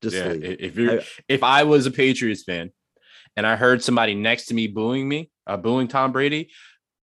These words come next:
Speaker 2: I'm cussing them out. With all the rings that this man has given you guys and how dominant you basically had of a run over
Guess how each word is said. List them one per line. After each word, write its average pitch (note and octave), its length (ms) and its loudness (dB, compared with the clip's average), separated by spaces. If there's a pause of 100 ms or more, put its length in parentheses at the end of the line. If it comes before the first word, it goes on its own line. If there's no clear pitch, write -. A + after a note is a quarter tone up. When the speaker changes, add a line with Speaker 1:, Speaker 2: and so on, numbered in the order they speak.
(120)
Speaker 2:
I'm A#2 200 2
cussing A2 380 -2
them F#2 140 -4
out. E2+ 200 -6 (920)
With B2 160 0
all A#2+ 280 2
the C3 120 4
rings C3 240 4
that A2 80 -8
this A2 140 -6
man A#2 240 0
has G#2 180 -6
given C3 340 -2
you C3+ 80 -6
guys C3+ 440 -4 (360)
and A2 80 -8
how A#2 220 0
dominant A#2+ 480 0
you A#2+ 480 -4 (200)
basically B2+ 400 -2
had A#2+ 320 0
of A2 160 -4
a A2 40 -2
run A2+ 260 -4
over A2 560 -4